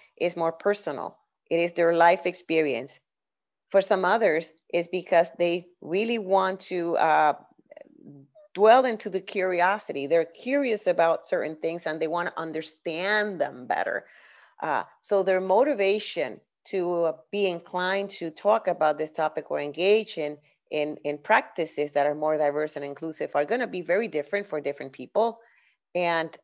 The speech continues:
and a message about why we do this is not the same for everybody. So, um, when we explain or try to engage people to take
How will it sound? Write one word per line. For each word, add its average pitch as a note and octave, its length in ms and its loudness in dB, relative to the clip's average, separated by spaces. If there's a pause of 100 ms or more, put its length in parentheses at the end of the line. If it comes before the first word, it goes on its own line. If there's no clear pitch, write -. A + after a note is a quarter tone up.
(140)
and D3+ 220 2
a D3+ 80 0
message G3+ 480 -2
about F3 300 2
why D3+ 300 4
we G3 180 -6
do G3 160 -4
this G#3 260 -4
is D#3 140 -8
not E3 220 -6
the F3 60 -10
same E3+ 240 -8
for - 240 -8
everybody. D3+ 600 -8 (360)
So, D#3+ 520 -2
um, C#3+ 320 -4 (440)
when F3 200 -2
we F#3+ 100 4
explain G3 720 -2
or E3 180 4
try F3 220 2
to F3 160 -6
engage D#3+ 400 -4
people F3 640 -2 (240)
to E3 180 -2
take D#3+ 320 -4